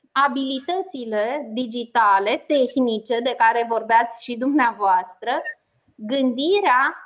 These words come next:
computațională reprezintă o abilitate care va deveni și mai indispensabilă pentru generațiile viitoare, având în vedere rolul tot mai mare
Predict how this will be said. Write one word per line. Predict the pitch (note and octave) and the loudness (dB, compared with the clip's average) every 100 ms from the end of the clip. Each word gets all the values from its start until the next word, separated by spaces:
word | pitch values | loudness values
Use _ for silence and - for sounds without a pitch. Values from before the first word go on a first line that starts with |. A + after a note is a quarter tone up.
| - _ _ | -20 _ _
computațională | - C#4 F4 F#4+ E4 - - C4+ B3 A3 G3+ F#3 F#3+ G#3 D4+ - _ _ _ _ _ _ _ | -2 -2 -2 -2 0 0 0 -4 -2 -2 0 0 -2 -4 -6 -10 _ _ _ _ _ _ _
reprezintă | D4 E4 E4+ D#4 D#4+ G4 G4+ | -2 0 0 -2 0 0 4
o | E4+ D#4 | 4 4
abilitate | D#4+ C#4+ C#4+ E4 F4+ E4 E4 | 0 -6 -4 -4 -4 -4 2
care | D#4 D#4 D4 | 2 2 0
va | C#4+ | 0
deveni | C4+ C4+ C4 B3+ B3+ E4 G4+ _ _ _ | 0 0 0 -2 -4 -6 -8 _ _ _
și | - - G4 A4+ | -16 2 2 4
mai | E4 D#4 D4+ - | 0 0 -4 -4
indispensabilă | C4 C4 B3 A#3+ - A#3 A3+ - C4+ B3+ B3+ B3 B3 B3 | -4 -4 -6 -10 -8 -6 -6 0 2 2 -2 -2 -2 -2
pentru | A#3+ - A#3+ | -4 -4 -4
generațiile | A#3 A3+ A3 A#3 A#3+ A#3 A3 G#3+ | -4 -2 2 2 0 -6 -6 -4
viitoare, | G#3+ G3+ - C4 C4+ C4+ C#4 C4 | -6 -6 0 2 4 4 4 2
având | B3 C#4 | 2 -4
în | C#4 | -4
vedere | A#3 A3+ C4+ C#4+ C#4+ - _ _ | -6 -6 -2 0 0 -2 _ _
rolul | C#4 C4+ F#4 F#4+ B3 G#3+ A#3+ D4 - _ _ | -4 4 6 6 4 4 2 -2 -12 _ _
tot | - D#4 F#4 | 2 2 2
mai | E4 C4+ A#3 | -2 -2 -2
mare | A3+ A3 A3 B3 C#4 | -2 0 -2 -2 -6